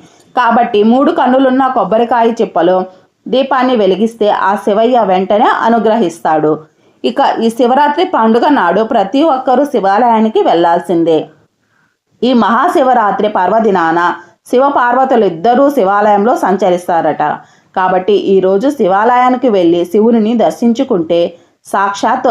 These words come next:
ఆ శివయ్య మనల్ని ఆశ-, ఆశీర్వదిస్తాడట. ముఖ్యంగా ఈ శివరాత్రి సాయంత్రం సమయంలో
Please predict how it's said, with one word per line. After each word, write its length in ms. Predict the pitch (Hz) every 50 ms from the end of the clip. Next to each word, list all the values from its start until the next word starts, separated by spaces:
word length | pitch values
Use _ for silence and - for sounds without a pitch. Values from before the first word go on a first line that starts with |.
| - -
ఆ 80 | 170 185
శివయ్య 480 | 185 - 208 185 208 214 226 247 262 269
మనల్ని 420 | 262 226 190 190 180 185 220 240 - - -
ఆశ-, 420 | 180 202 208 - 233 208 196 - - -
ఆశీర్వదిస్తాడట. 960 | - 196 220 - 330 302 285 262 254 202 185 185 - 202 175 165 151 139 - 135 - - - _ _ _ _ _ -
ముఖ్యంగా 420 | 190 190 190 - 254 262 269 277 277
ఈ 100 | 262 240
శివరాత్రి 520 | 226 - 226 208 220 226 226 226 226 233 277 285
సాయంత్రం 480 | - 262 170 202 226 226 262 269 262 262
సమయంలో 480 | 269 233 220 220 220 220 220 226 233